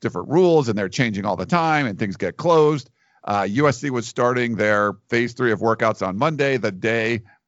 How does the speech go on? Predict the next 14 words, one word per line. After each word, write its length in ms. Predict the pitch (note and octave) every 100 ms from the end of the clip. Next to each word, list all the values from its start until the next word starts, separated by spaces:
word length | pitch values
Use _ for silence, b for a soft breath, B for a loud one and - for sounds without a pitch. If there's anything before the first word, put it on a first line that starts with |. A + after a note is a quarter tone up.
| _
Gavin 280 | A#2 A#2 A2+
Newsom 420 | A#2+ A#2 A#2+ G#2+
decided 540 | G2 G#2 A2 A2 G#2+
to 300 | - G#2 G2+
close 360 | G2 - A2+ F2+
gyms 360 | - D3+ D#3+ C#3
again. 480 | D3 D3 C#3+ C#3 C3 b b b
And 360 | - G#2+ G#2+ F#2
from 140 | A2+
what 120 | G#2
we 140 | A2+ C3
were 140 | C3
told, 380 | A#2+ A2+ A#2 A#2
that, 160 | G#2+